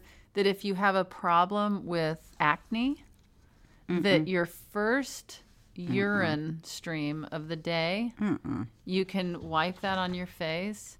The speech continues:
Speaker 1: and that that helps.
Speaker 2: Are you making this up or is this true?
Speaker 1: No, I've never looked it up to see if it's true,
Speaker 2: I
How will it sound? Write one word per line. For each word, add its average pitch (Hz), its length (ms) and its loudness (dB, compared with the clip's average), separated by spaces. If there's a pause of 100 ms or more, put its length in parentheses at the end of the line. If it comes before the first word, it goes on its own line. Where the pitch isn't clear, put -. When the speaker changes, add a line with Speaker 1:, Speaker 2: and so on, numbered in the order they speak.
Speaker 1:
and 170 360 -2
that 160 400 -2
that 165 220 0
helps. 156 500 -2
Speaker 2:
Are 233 60 8
you 262 180 12
making 294 320 12
this 247 180 2
up 240 200 12
or 214 100 8
is 185 140 6
this 185 100 2
true? 196 80 10
Speaker 1:
No, 214 640 12
I've 208 200 10
never 214 420 6
looked 202 360 2
it 214 100 4
up 214 220 6
to 233 100 -2
see 208 200 -2
if 196 120 0
it's 185 200 -6
true, 202 420 0
Speaker 2:
I - 20 0